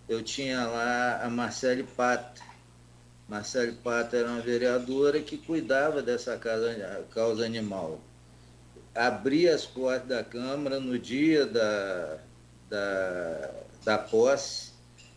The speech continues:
para que ela entrasse com dois cachorros. E eram cachorros grandes,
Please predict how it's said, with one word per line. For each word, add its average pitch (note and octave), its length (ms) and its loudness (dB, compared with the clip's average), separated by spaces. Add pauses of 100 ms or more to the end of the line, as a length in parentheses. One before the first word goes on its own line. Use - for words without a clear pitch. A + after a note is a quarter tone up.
(120)
para A#2+ 140 2
que A#2 100 -6
ela C3 200 4
entrasse A#2+ 500 -2
com C3 160 -10
dois C3+ 340 0
cachorros. C3 720 -4
E F#2 100 -6
eram A2+ 220 -2
cachorros C3+ 540 0
grandes, A#2+ 580 0